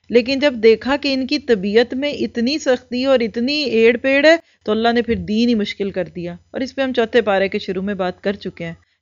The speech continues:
"लन तनालुल बिर्रा" के बाद, जहाँ हज़रत याकूब अलैहिस्सलाम के बारे में बात हुई थी। तो इससे हमारे लिए अमल की बात क्या है कि बाज़ दफ़ा अल्लाह ताला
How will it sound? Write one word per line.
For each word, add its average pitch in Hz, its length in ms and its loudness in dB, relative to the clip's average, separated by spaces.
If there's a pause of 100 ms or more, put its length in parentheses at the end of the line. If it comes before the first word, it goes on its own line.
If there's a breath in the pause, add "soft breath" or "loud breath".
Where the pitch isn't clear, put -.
"लन 208 220 0
तनालुल 190 500 0
बिर्रा" 185 360 0
के 185 160 -4
बाद, 190 340 -2
जहाँ 196 280 -4
हज़रत 190 360 -2 (380)
याकूब 220 420 2
अलैहिस्सलाम 196 680 -2 (400)
के 208 80 -2
बारे 180 260 -2
में 190 160 -4
बात 170 280 -6
हुई 170 140 -8
थी। 240 260 -6 (300)
तो 214 160 -2 (200)
इससे 240 240 -2
हमारे 220 380 4
लिए 277 160 2
अमल 240 220 2
की 240 140 -4
बात 190 300 2
क्या 202 140 -2
है 220 100 0
कि 220 140 -6
बाज़ 185 440 -4
दफ़ा 196 220 -4
अल्लाह 190 200 -2
ताला 196 420 -2